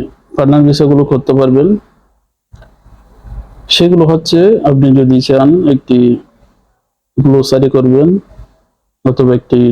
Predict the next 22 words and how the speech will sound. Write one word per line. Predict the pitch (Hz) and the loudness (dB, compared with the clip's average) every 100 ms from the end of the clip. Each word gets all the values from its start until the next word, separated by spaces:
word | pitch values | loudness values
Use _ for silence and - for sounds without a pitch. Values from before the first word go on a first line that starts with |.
| 127 | 2
লন্ড্রি | 131 131 131 131 135 | 2 2 0 0 0
করবেন | 131 127 143 185 - 139 | 0 2 0 -2 -4 -4
অথবা | 135 127 120 | -2 -2 -4
একটি | - 120 120 143 _ _ - - _ _ _ _ _ _ _ _ 151 | -4 -2 0 -4 _ _ -20 -20 _ _ _ _ _ _ _ _ -4
ট্রাভেল | 135 135 139 | -2 0 2
এজেন্সি | 143 139 147 139 | 2 0 0 0
করবেন | 131 131 156 208 202 - - _ _ _ _ _ _ _ - | 0 0 0 0 -4 -14 -20 _ _ _ _ _ _ _ -6
অথবা | 139 135 131 | -2 0 2
আপনি | 131 123 | 2 0
একটি | - 123 120 120 | 0 0 0 0
গার্মেন্টসের | 127 131 131 - 139 147 - - _ _ _ _ _ - | 0 0 0 0 -2 0 -4 -8 _ _ _ _ _ -6
বিভিন্ন | 139 131 131 127 127 123 | 0 0 2 2 0 0
প্রোডাক্ট | 131 127 123 | -2 0 2
নিয়ে | 127 127 | 2 0
একটি | 123 123 120 - | 0 -2 -2 -2
শপ | - 123 - | -4 -4 -2
করবেন, | - 131 151 - _ _ _ _ _ _ _ - | -2 0 -2 -4 _ _ _ _ _ _ _ -4
সেক্ষেত্রে | 175 185 202 165 | -2 0 0 0
অবশ্যই | 165 - 185 | 2 0 2
আপনি | 147 139 160 147 | 2 2 0 0
আরব | 143 135 | 0 0
আমিরাতে | 131 127 - 143 | 0 -2 -2 -2